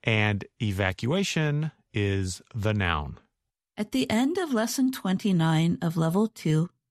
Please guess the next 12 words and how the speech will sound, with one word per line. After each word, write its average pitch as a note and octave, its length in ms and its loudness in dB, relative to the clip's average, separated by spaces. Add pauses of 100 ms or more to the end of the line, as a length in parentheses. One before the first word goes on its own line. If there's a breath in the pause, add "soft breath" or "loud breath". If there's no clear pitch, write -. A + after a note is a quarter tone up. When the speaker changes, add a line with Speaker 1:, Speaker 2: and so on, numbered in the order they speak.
(560)
Speaker 2:
Anna C4 280 0
does C4 380 -2
have - 520 -2
to F3+ 100 0
help F#3+ 320 0 (100)
evacuate E3+ 720 0
the A#3+ 100 -2
building A3+ 500 0 (360)
because D#3+ 440 -2
there F#3+ 180 2
is A#3 160 0
smoke. C#4 520 -2